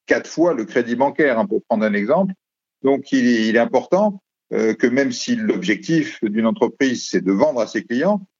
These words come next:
euh, ça soit aussi d'être payé par ces derniers. Mais malheureusement, malheureusement, ce qu'on constate depuis des années, c'est qu'il y a des dérives sur ce dernier point-là. Et ça, évidemment, quand on reprend les, les masses en jeu, des, des conséquences terribles sur les entreprises.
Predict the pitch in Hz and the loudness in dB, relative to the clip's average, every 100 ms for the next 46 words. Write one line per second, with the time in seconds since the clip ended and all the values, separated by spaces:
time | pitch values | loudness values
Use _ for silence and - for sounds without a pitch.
0 | _ - 123 120 117 113 117 - 117 113 | _ -6 -2 -2 -2 -2 -4 0 0 0
1 | 185 147 - - - 170 165 170 185 127 | 0 0 0 -4 0 0 2 -2 0 -4
2 | - 139 131 117 92 92 _ _ _ - | -2 0 0 0 -4 -8 _ _ _ -8
3 | 117 175 123 139 135 123 113 107 135 139 | -2 -2 0 0 2 2 0 0 -2 0
4 | 120 110 107 98 120 147 123 - 113 110 | 0 2 0 0 -2 -2 -4 -8 -8 -6
5 | 107 139 135 101 123 110 98 98 120 135 | -2 -2 -2 -4 -4 0 2 2 2 0
6 | 123 - 117 101 - 117 107 - 147 151 | -4 0 0 0 -2 0 0 0 0 0
7 | 160 143 - 101 113 104 104 107 - 95 | -2 -4 -8 -6 -2 -2 -2 -4 -2 0
8 | 107 135 - _ 104 104 117 104 - 139 | 2 0 -6 _ -4 0 0 0 0 0
9 | 127 139 135 135 127 107 95 110 101 95 | 2 2 2 0 0 -4 -2 0 2 2
10 | 104 - 120 104 92 92 101 139 139 - | 0 2 0 2 0 0 0 0 -2 -8
11 | - _ _ _ 107 117 - 139 156 110 | -10 _ _ _ 0 0 2 2 0 0
12 | 101 95 98 98 120 120 104 123 - 107 | 0 2 0 0 0 -2 -2 -2 0 0
13 | 135 - 107 98 104 - 87 _ - | 0 -2 0 0 0 -4 -8 _ -20